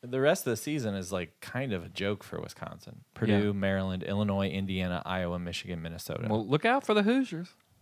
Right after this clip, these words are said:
Speaker 1: Yeah, a little bit of chaos there.
Speaker 2: Yeah.
Speaker 1: Um, but they should be able to roll through everybody. Michigan will give 'em a, a problem, but Minnesota's not very good this year.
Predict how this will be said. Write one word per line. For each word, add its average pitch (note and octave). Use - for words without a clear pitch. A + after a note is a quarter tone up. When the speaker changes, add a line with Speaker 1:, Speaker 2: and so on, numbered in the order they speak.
Speaker 1:
Yeah, C3+
a C#3
little D3+
bit C#3+
of A#2
chaos G2+
there. G2
Speaker 2:
Yeah. D3+
Speaker 1:
Um, G2
but B2
they D3
should C3+
be A2+
able G2+
to G2
roll F#2
through G2
everybody. F#2+
Michigan A2+
will F#2
give F2
'em E2+
a, E2+
a F2
problem, E2+
but D#2+
Minnesota's A2+
not E2+
very E2+
good F2+
this F2
year. F#2